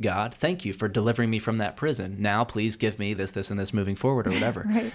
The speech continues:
Speaker 1: But instead, there's this honoring of who God was way before it and insinuating who he will be moving forward. You dive into the psalm, what did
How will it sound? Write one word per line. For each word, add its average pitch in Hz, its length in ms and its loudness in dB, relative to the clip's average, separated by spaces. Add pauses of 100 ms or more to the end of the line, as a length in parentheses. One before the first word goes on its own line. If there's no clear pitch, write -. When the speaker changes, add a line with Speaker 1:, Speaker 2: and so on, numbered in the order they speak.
(100)
Speaker 1:
But 143 140 4
instead, 156 480 0
there's 117 200 2
this - 240 -4 (120)
honoring 117 720 0
of 104 200 -2
who 175 240 2
God 131 400 2
was 127 440 2
way 190 360 2
before 95 400 -2
it - 160 -8 (380)
and 120 300 4 (140)
insinuating 117 720 2
who 120 160 2
he 110 160 2
will 110 160 2
be 104 120 0
moving 98 300 -2
forward. 107 460 0 (800)
You 113 100 4
dive 117 280 6
into 117 160 0
the 98 100 -2
psalm, 104 520 0
what 120 240 0
did 101 200 0